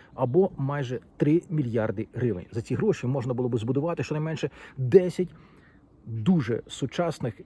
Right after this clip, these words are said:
і крутих шкіл. Але їх не збудують. Зате кінець епохи бідності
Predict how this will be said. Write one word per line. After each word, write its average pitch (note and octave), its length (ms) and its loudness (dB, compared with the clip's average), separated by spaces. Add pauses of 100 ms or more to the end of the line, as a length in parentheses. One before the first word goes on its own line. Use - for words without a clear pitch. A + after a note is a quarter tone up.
(160)
і C3 440 0 (500)
крутих C#3+ 480 0 (140)
шкіл. - 380 -4 (300)
Але E3 180 -2
їх A#2+ 120 -6
не A2+ 60 -4
збудують. F2+ 340 -8 (320)
Зате G3 440 -2 (180)
кінець A#2+ 300 -2
епохи G#2 280 -8
бідності C#3+ 440 -2